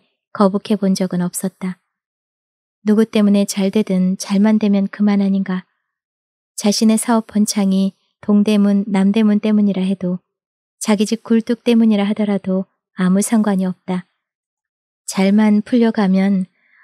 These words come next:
아버지 죽인 원수의 귀신이 돕는 때문이라 해도 회장의 부친이 누군가에게 살해당했다는 얘기는 아니다. 일테면 그렇다는 말이다. 털끝만큼도 상관이 없었다. 그가 인정하는 것은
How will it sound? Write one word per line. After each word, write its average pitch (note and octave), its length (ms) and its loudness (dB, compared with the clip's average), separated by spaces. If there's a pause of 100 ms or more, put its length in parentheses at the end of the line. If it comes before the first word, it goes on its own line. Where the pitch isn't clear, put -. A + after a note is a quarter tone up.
(120)
아버지 G#3+ 380 0
죽인 G#3 580 -2
원수의 G#3+ 520 2
귀신이 G3+ 500 -2
돕는 G#3 400 0
때문이라 G#3 420 0
해도 F#3 500 -4
회장의 A3 460 2
부친이 G3 640 -2 (260)
누군가에게 G3+ 720 0 (100)
살해당했다는 G#3 840 -2
얘기는 F#3 340 -2
아니다. F#3 460 -4 (160)
일테면 G3 600 -2
그렇다는 G#3 480 -4
말이다. F#3 600 -6
털끝만큼도 G#3+ 1000 0
상관이 G#3+ 460 0
없었다. F#3 600 -6 (1200)
그가 G#3 280 2
인정하는 G#3 600 2
것은 F#3 460 -2